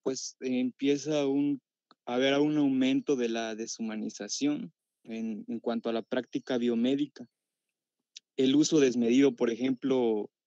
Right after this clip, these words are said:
de biotecnología en algunos sistemas biológicos o en, en el cultivo de algunas plantas. A veces, eh, modific-, al-, queremos modificarlas genéticamente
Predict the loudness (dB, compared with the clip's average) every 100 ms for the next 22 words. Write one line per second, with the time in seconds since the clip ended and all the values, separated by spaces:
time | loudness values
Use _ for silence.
0 | _ _ _ _ 0 4 2 2 0 2
1 | 2 0 -2 2 4 6 4 0 -2 -6
2 | -2 0 -2 -4 -6 -2 -2 -2 -4 -2
3 | -2 -4 -10 -10 -8 -6 -6 -6 -10 -20
4 | _ -4 -4 -2 -2 2 2 2 2 0
5 | 0 -2 _ 0 2 0 -2 -8 -10 -16
6 | _ _ _ _ _ 0 2 2 2 -2
7 | -8 -6 -2 0 -2 -2 -4 -8 -14 _
8 | 0 4 4 2 0 -4 -4 -6 -4 0
9 | 0 -2 -4 _ 2 4 4 2 2 0
10 | -2 -4 -2 0 -2 -2 -6 0 0 0
11 | -2 -4 -2 0 0 -2 -6